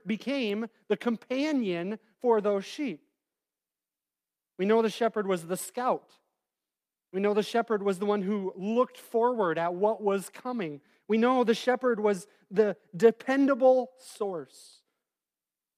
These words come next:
the one that the sheep had to rely upon. That's just the tip of the iceberg for what the shepherd was called to do. That's just the beginning of the tasks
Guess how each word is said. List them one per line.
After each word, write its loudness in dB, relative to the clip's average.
the -4
one 0
that -4
the -4
sheep -8
had -10
to -8
rely -6
upon. -12
That's -2
just 0
the 2
tip 0
of -2
the 0
iceberg -2
for 0
what 0
the 0
shepherd -4
was -4
called -4
to -8
do. -4
That's -2
just -4
the -4
beginning 0
of -2
the 0
tasks -8